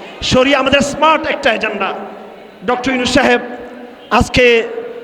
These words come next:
জুলাই বিপ্লবের ঘোষণা দিবেন। আমি আপামার তৌহিদ জনতাকে বলছি, আপনারা সেই জুলাই বিপ্লবের ঘোষণা দিকে লক্ষ্য করবেন।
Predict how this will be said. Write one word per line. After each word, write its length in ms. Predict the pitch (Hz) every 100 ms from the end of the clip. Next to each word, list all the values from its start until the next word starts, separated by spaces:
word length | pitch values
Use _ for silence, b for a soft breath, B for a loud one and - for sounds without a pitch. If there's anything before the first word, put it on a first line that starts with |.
| -
জুলাই 260 | 151 254 247
বিপ্লবের 360 | 240 226 240 233
ঘোষণা 300 | 247 240 220
দিবেন। 260 | 220 214 185 - - - - - - -
আমি 220 | 196 262
আপামার 380 | 269 254 269 277
তৌহিদ 300 | 277 254 277
জনতাকে 380 | 262 262 233 269
বলছি, 400 | 262 262 247 214 - - - B B
আপনারা 380 | 208 262 285 294
সেই 260 | 277 302 294
জুলাই 280 | 285 285 277
বিপ্লবের 340 | 294 277 277
ঘোষণা 260 | 262 269 277
দিকে 160 | 254
লক্ষ্য 240 | 247 - 240
করবেন। 360 | 240 220 185